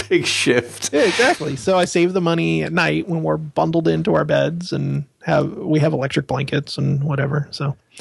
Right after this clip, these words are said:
Speaker 1: Yeah, I'm not sure what our heat is. Uh, we have two areas that, um, can, you can control the heat that goes up to the, w-, we have baseboard,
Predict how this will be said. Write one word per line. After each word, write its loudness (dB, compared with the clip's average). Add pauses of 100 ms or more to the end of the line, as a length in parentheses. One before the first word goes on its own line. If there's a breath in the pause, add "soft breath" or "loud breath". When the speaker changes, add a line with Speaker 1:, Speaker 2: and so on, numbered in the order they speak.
Speaker 1:
Yeah, 2
I'm 2
not 2
sure 0
what 2
our 0
heat -4
is. -6 (100)
Uh, 4
we 2
have 0
two 0 (100)
areas 2
that, -2 (140)
um, -6 (160)
can, -4
you -6
can -20
control 0
the 0
heat -4
that -2
goes -2
up -2
to -6
the, -4
w-, -6
we 4
have 2
baseboard, 2